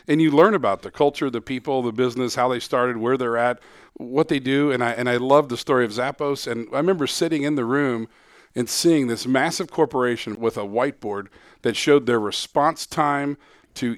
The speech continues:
email was under thirty seconds, and the response time to calls coming in the door were, like, under two minutes. That you got to somebody and, and they were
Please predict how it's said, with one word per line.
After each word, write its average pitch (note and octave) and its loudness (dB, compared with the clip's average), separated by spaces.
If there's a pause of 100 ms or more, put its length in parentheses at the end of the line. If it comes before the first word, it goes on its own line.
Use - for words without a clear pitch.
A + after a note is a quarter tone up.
(100)
email G#2 -4 (200)
was A#2+ -6
under C#3 0
thirty D#3+ 0
seconds, - -6 (220)
and B2 -2
the B2 4
response B2+ -2
time B2 0
to A2+ -10
calls C#3 -2
coming B2 -4
in A#2 -4
the G#2 -8
door G#2+ -2 (260)
were, B2 -2
like, A2+ -2
under B2+ -4
two - -10
minutes. B2 -6 (260)
That A2+ 2
you A#2 -2
got A#2 2
to A#2+ -10
somebody G2+ -4
and, G2+ -6
and G#2 -8
they G#2 -4
were G2+ -6